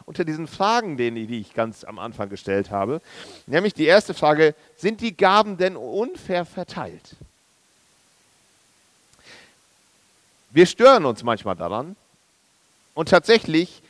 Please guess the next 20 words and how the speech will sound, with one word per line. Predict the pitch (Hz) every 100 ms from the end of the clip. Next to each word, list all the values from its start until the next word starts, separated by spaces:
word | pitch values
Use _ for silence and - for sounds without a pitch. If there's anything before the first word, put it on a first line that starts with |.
| _
ist | - 151
in | 123 160 170
unserer, | 170 170 170 170 156 -
in | 147
unserer | 170 160 156
Gesellschaft | 147 175 240 - 175 156 _ _ _ _ -
eins | 165 220 220 -
der | 151
höchsten | 170 240 - 151
Güter, | 175 202 170
dass | 160 - -
alles | 196 190 101
irgendwie | 180 160 147 160 _
gerecht | 165 143 135 190 - -
verteilt | - 151 - 139 139 131
wird. | 113 80 - - _ _ _ _ _ _ _ _ _ _ _
Ungerechtigkeit | - 202 214 180 170 139 - 151
ist | 139 -
irgendwie | 151 147
doof. | 123 147 95